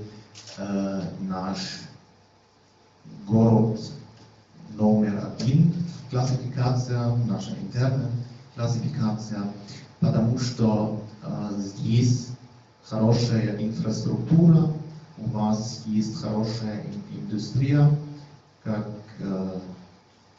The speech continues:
наш любимый, э, пивной завод, например, э, табачная компания и так далее. Поэтому многие наши клиенты уже всегда спросили нам, когда вы открываете гостиницы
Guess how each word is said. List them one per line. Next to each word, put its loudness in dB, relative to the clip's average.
наш -8
любимый, -4
э, -6
пивной 0
завод, 0
например, 0
э, -2
табачная 4
компания -4
и -4
так 2
далее. 4
Поэтому 0
многие 4
наши 0
клиенты 2
уже -2
всегда -6
спросили -2
нам, -2
когда 2
вы 4
открываете -4
гостиницы -6